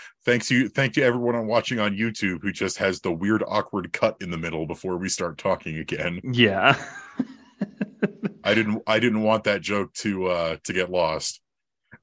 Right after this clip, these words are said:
Speaker 1: And if it wouldn't get us copyright stricken or something like that, I would, uh, I would probably take some of those old Rockies ads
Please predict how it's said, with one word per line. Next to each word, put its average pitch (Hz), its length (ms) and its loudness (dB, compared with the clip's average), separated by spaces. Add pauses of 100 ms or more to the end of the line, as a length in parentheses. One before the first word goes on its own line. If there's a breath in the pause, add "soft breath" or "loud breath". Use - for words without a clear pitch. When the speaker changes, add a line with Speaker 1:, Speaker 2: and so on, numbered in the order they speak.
Speaker 1:
And 101 500 2
if 120 260 2
it 113 140 2
wouldn't 120 280 -2
get 113 140 2
us 107 140 0
copyright 117 560 0
stricken 131 340 -6
or 131 80 -4
something 131 380 -2
like 131 220 -4
that, 139 320 2 (440)
I 98 160 0
would, 101 580 2
uh, 82 460 0
I 95 80 -6
would 98 160 -6
probably 107 260 0
take 101 260 -4
some 107 120 -2
of 98 60 -4
those 92 120 -4
old 95 300 -4
Rockies 92 460 0
ads 117 480 0